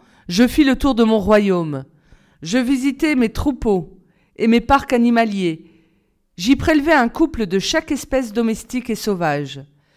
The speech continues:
Je les installai dans tous les compartiments, compartiments de l'arche, du niveau le plus bas jusqu'au plus élevé, selon leur aptitude à évoluer. Puis, je fis monter mon épouse bien-aimée.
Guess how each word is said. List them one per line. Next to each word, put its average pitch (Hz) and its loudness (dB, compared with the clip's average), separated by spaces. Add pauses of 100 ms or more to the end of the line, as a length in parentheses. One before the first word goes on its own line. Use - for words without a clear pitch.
(340)
Je 185 0
les 226 0
installai 247 0
dans 185 -2
tous 262 -4
les 247 0
compartiments, 202 -4 (240)
compartiments 208 -4
de 165 -4
l'arche, 160 -6 (460)
du 202 -4
niveau 277 0
le 247 0
plus 220 -8
bas 190 -2 (220)
jusqu'au 240 0
plus 233 -2
élevé, 180 0
selon 226 0
leur 233 2
aptitude 247 0
à 214 6
évoluer. 190 0 (1200)
Puis, 190 -2 (500)
je 226 4
fis 359 4
monter 285 2
mon 247 0
épouse 226 0
bien-aimée. 185 -2